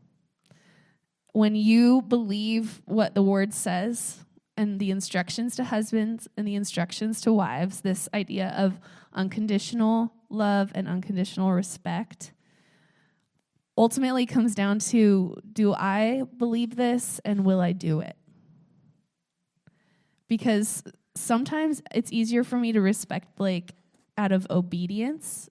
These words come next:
to God and to the word than because he's necessarily behaving respectfully. So we need to s-,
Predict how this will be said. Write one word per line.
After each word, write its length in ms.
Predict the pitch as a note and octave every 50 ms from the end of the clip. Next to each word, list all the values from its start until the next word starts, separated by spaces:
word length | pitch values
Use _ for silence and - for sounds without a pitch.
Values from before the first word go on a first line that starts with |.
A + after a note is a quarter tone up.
| _ _
to 100 | - C#4
God 420 | A#3+ A#3+ A#3 A#3 A#3 C4 C4 C#4+ C#4 - _ -
and 140 | G3+ G#3 -
to 100 | - G#3
the 100 | F3 E3+
word 460 | E3 E3+ F3 F3+ G3 G#3+ B3+ B3+ - - _ _ _ _ _ _ _ _ _ _ _ _ _
than 160 | G#3+ G#3 G3+
because 380 | G3+ G3+ G3+ - - A3+ G3+ -
he's 220 | - A#3 G#3 G#3
necessarily 640 | G#3+ F#3+ G3+ - G3+ F#3 - G3 F3+ F3+ F3 F3+ F3+
behaving 480 | F3+ F3+ - - F3 E3 E3 D#3+ E3
respectfully. 800 | E3 E3+ - - - - - - - - - - - - - - - _ _ _ _ _ _ _ _ _ _ _ _ _ _ _ _ _ _ _ _ _ _ _ _ _
So 460 | - - A#3+ A3 G3+ F3+ - - G1+ -
we 320 | - - G#3 A3 A3+ A#3 A#3
need 240 | A#3 A#3 A#3 A3 -
to 580 | - - C#4 C4+ A#3+ A3+ G3 F3 F3+ - - - -
s-, 320 | - - - - - -